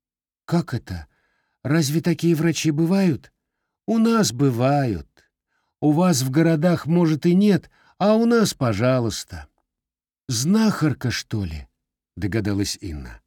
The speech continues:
«Можно и так сказать. Только мы нашей Серафиме больше, чем вашим городским врачам доверяем. У неё и мать здесь лечила,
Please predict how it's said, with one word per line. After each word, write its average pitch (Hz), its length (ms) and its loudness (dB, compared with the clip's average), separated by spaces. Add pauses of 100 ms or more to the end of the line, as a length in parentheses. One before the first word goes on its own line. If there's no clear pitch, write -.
(580)
«Можно 208 440 4
и 143 140 4
так 160 320 -2
сказать. 139 760 -6 (560)
Только 190 300 0
мы 196 140 6
нашей 196 360 2
Серафиме 175 600 2
больше, 160 440 2
чем 147 220 2
вашим 139 360 2
городским 135 480 2
врачам 131 500 0
доверяем. 92 680 -4 (800)
У 170 100 2
неё 226 280 4
и 170 160 6
мать 139 460 2
здесь 131 540 -2
лечила, 147 680 -2